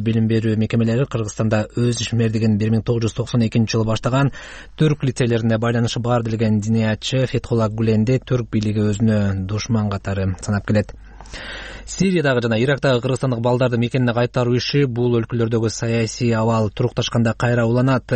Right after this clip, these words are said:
Бул тууралуу Тышкы иштер министрлигинин консулдук кызмат департаментинин директору Алмаз Имангазиев билдиргенин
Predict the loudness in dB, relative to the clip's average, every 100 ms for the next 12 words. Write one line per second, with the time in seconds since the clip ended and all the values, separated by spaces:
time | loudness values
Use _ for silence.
0 | 0 2 0 2 2 4 2 0 -6 -4
1 | 0 2 2 0 0 0 0 0 0 0
2 | -2 -2 -2 0 2 0 0 -2 0 2
3 | 2 2 0 0 -2 0 0 2 2 2
4 | 0 0 0 0 -2 0 0 2 2